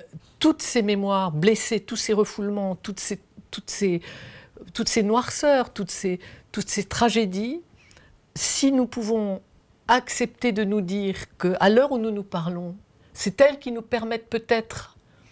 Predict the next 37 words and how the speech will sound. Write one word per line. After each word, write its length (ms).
d'être 720
à 60
ce 160
niveau 320
de 100
compréhension 560
et 100
de 120
nous 140
dire, 200
ça 260
m'a 160
amené 300
jusque-là, 580
je 320
peux 340
me 160
pardonner, 720
je 120
peux 140
pardonner 500
à 80
mes 120
parents, 260
je 100
peux 140
pardonner 360
à 20
mes 220
ar-, 180
grands-parents, 600
arrière-grands-parents, 880
sur 220
quatre 180
générations. 600
Je, 220
je, 140